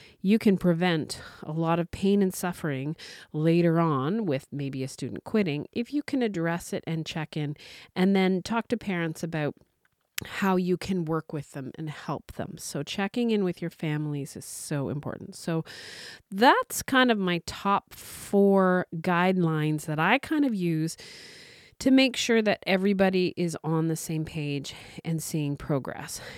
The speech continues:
Now, I want to kind of just go through the ages, 'cause there are different challenges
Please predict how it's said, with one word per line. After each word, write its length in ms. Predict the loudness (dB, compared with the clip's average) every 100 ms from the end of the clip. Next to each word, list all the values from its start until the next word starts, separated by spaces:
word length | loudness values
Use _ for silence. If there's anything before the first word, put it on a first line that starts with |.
| -6
Now, 360 | 0 2 2 0 0
I 80 |
want 280 | 2 2 0
to 100 | -4
kind 240 | -4 2 2
of 100 | 0
just 180 | -4
go 140 | 0 0
through 340 | 2 2 2 -2 -18 -20 -20 _ _ _
the 320 | -4 -2 0 2
ages, 800 | 2 4 -2 -6 -10 -14 -14 -6
'cause 180 | 0 6
there 160 | 6 6
are 120 | 4 2 -2
different 500 | -2 -2 0 0 0
challenges 800 | -2 0 2 2 2 2 0 -2